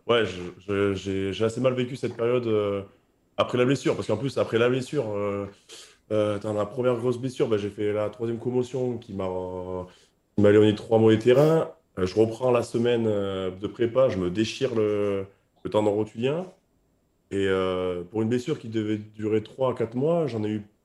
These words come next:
j'ai pris neuf mois. Donc déjà, ça, c'est, ça a été dur.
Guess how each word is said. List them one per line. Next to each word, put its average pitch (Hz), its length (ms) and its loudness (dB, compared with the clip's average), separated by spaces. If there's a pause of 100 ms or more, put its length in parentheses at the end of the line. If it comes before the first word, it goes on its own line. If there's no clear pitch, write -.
(160)
j'ai 101 160 -4
pris 104 520 -2
neuf 120 260 0
mois. 135 420 -2 (640)
Donc 92 160 -2
déjà, 113 440 0 (420)
ça, 107 60 2
c'est, 87 720 0
ça - 120 -10
a 87 40 0
été 90 140 0
dur. 156 500 0